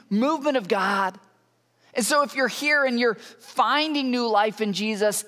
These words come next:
invite the people you work with. Invite the people you live with. Invite the people in your neighborhood because, church, the people around us desperately need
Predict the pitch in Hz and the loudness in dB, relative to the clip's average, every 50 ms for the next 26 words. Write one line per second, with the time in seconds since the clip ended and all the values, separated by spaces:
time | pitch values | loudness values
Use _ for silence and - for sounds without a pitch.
0 | - - 240 240 240 220 180 - 247 247 262 269 240 247 - - 214 170 - - | -6 -4 -4 -2 -2 -4 -4 -6 -2 0 0 0 -2 -4 -6 -6 -8 -6 -6 -8
1 | 175 156 - - 147 139 123 120 113 110 110 98 - _ _ 87 - _ _ - | -8 -8 -6 -6 -6 -6 -4 -6 -6 -8 -8 -10 -12 _ _ -20 -20 _ _ -20
2 | _ _ - - _ _ - 226 226 202 185 - - 247 254 285 277 - - 226 | _ _ -20 -20 _ _ -2 -2 -2 -2 -4 -4 -2 0 0 0 -2 -2 -6 -6
3 | 247 196 - 240 226 - - - 196 175 151 156 135 127 127 - - - - - | -6 -6 -4 -8 -8 -8 -6 -6 -6 -4 -4 -4 -6 -6 -8 -10 -12 -16 -20 -20
4 | - - _ _ _ _ _ - - - - _ - 247 240 208 180 - 247 262 | -20 -20 _ _ _ _ _ -20 -20 -20 -10 _ -2 -2 -2 -2 -2 -2 0 0
5 | 285 214 175 233 247 262 - - - 254 247 - - 247 240 - - 240 226 220 | 0 0 -2 -4 -4 -4 -4 -6 -6 -6 -6 -4 -2 -2 -2 -2 0 -2 -2 -2
6 | 208 214 214 202 196 214 226 247 254 220 240 233 185 - - 233 226 214 214 214 | 0 -2 -2 -2 0 0 0 0 0 0 -2 -2 -2 -2 -2 0 2 2 2 2
7 | 185 - - - - - - 226 - - - 247 214 - - - - - 277 254 | 0 -4 -10 -16 -20 -6 -4 -4 -4 0 -2 -2 -2 -2 -4 -2 -2 0 0 2
8 | 247 220 185 - - - - - - - _ 190 226 226 226 - - 247 240 233 | 0 0 0 -2 -4 -6 -6 -10 -18 -16 _ -4 -4 -4 -4 -6 -4 -4 -4 -4
9 | - - 233 226 220 208 196 180 185 180 180 196 202 202 185 180 175 165 151 - | -4 -4 -2 -2 0 -2 -2 -2 -2 -2 -2 0 -2 -2 -4 -4 -6 -6 -8 -8
10 | - - - - - - - - _ _ 135 120 202 226 220 202 - - - - | -10 -10 -12 -14 -18 -20 -20 -20 _ _ -6 -2 0 0 0 0 -2 -4 -4 -4
11 | 220 208 - 202 190 190 185 180 185 185 180 170 160 147 127 - | -4 -6 -4 -4 -4 -4 -2 -2 -2 -2 -2 -2 -4 -6 -6 -8